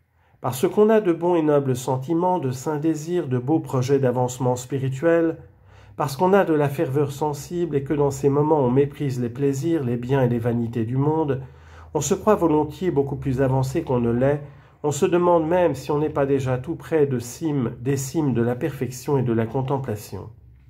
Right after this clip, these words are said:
Parfois même, à l'oraison, on retient sa respiration dans l'attente des communications divines. De tels sentiments montrent clairement, au contraire, qu'on est encore bien loin de ces hauts sommets,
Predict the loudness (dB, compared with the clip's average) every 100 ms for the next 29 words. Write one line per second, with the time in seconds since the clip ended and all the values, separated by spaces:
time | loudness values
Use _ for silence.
0 | -20 -20 -20 -20 -20 -20 -20 -6 -2 -2
1 | 2 4 4 4 2 4 4 4 2 0
2 | -2 -2 0 -2 -2 -4 -2 -2 -2 -4
3 | -6 -6 -6 -6 -6 -4 -2 0 0 0
4 | -2 0 0 -4 -8 -6 -2 0 -2 -4
5 | -6 -6 -6 -4 -6 -6 -8 -10 -18 _
6 | _ _ _ _ _ _ -20 -20 -20 -20
7 | -2 -2 6 6 6 -2 -2 -2 2 2
8 | 4 2 0 -4 -2 -2 0 0 0 -2
9 | -2 -4 -2 0 -2 0 -2 0 -2 -2
10 | 0 0 2 2 4 2 2 0 -4 -4
11 | -6 -2 -2 -2 -2 -2 0 -2 -2